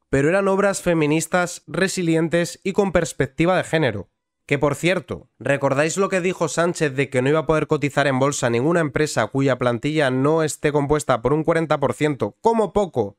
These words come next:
de mujeres? Sánchez no dejará cotizar a las empresas del ibex si en dos mil veinticuatro no tienen el cuarenta por ciento de mujeres en el consejo. ¿Los albañiles que van a hacer esta obra también son un cuarenta por ciento de mujeres o para ese tipo de trabajos no aplica?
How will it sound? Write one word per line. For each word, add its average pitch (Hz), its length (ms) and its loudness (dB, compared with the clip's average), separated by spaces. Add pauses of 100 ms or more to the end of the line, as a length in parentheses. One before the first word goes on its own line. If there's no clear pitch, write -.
de 123 100 2
mujeres? 175 720 -2
Sánchez 180 340 0
no 190 100 0
dejará 185 300 0
cotizar 165 340 0
a 214 40 0
las 196 160 -2
empresas 175 340 -4
del 170 140 0
ibex 190 240 -2
si - 180 -6
en 214 80 0
dos 185 160 -2
mil 190 100 0
veinticuatro 175 460 -2
no 170 140 0
tienen 165 280 0
el 143 120 0
cuarenta 139 340 0
por 147 140 0
ciento 147 240 0
de 151 60 2
mujeres 151 380 0
en 123 60 0
el 113 80 2
consejo. 117 560 -2 (140)
¿Los 131 180 0
albañiles 151 480 2
que 185 120 -2
van 175 180 2
a 165 40 4
hacer 156 220 0
esta 147 260 0
obra 185 200 0
también 151 220 2
son 165 180 2
un 160 60 0
cuarenta 147 360 0
por 139 140 -2
ciento 139 260 0
de 135 60 2
mujeres 175 480 0
o 127 100 0
para 131 160 2
ese 139 200 -2
tipo 143 220 0
de 143 60 0
trabajos 139 400 0
no 135 120 2
aplica? 98 440 -4